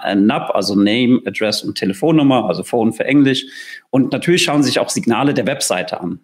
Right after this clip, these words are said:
Und wenn du dann halt entsprechende Landingpages hast für einzelne Keywords wie Winterschuhe Berlin oder von mir aus auch Adidas Berlin, ja, da gibt's auch Suchnachfrage für,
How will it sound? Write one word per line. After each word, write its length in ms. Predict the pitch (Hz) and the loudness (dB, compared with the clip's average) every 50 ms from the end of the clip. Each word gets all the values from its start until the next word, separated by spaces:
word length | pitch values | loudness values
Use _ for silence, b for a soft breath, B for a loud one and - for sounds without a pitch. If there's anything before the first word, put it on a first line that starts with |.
| _ _ _ - | _ _ _ -4
Und 80 | 107 - | 0 0
wenn 100 | 123 113 | 2 0
du 80 | 117 | 0
dann 200 | 104 104 117 127 | 0 -2 0 0
halt 180 | 120 117 113 - | 0 0 -2 -2
entsprechende 480 | - - - - 104 110 - - 104 | -2 -4 -2 -2 -4 -4 -2 -2 -2
Landingpages 680 | 92 95 113 127 131 123 - - 113 - - - - - | 0 2 2 4 4 2 2 0 -4 -4 -4 -6 -6 -6
hast 280 | 139 135 135 - - - | -4 -6 -6 -6 -10 -12
für 300 | - - 123 117 113 92 | -4 0 2 2 2 2
einzelne 300 | 104 98 101 113 101 - | 0 -2 -2 -4 -4 -6
Keywords 580 | - - - 175 156 180 185 170 - - - - | -4 -2 0 0 2 0 0 -2 -2 -4 0 2
wie 300 | 110 107 101 104 - b b b b b b b | 2 2 2 0 -2 b b b b b b b
Winterschuhe 520 | 147 143 - - 135 - - 139 131 131 | -2 0 0 0 -2 0 2 4 4 4
Berlin 480 | 117 120 120 113 107 117 117 123 120 98 | 4 2 2 2 4 4 4 4 4 2
oder 380 | - 110 110 107 110 104 101 104 | 2 2 0 2 0 0 -2 -4
von 180 | - - 110 | -4 0 0
mir 140 | 113 117 120 | 2 2 2
aus 100 | 113 - | 0 0
auch 160 | 113 - - | -2 -2 -2
Adidas 420 | 127 156 196 175 123 107 107 - - | -2 -2 0 0 0 0 -2 -2 -2
Berlin, 460 | 107 95 101 113 156 190 190 - - | -2 0 2 2 2 2 0 -2 -4
ja, 60 | - | -4
da 80 | 143 127 | -2 -2
gibt's 180 | 120 110 - - | -2 -2 -2 -2
auch 140 | 156 160 | -4 -4
Suchnachfrage 720 | - - 117 107 - 113 101 - - - - 87 92 92 95 | -4 -4 -6 -4 -2 -4 -4 -4 -4 -4 -2 -2 -2 -2 -4
für, 300 | - - 123 135 165 | -4 -2 -2 -2 -2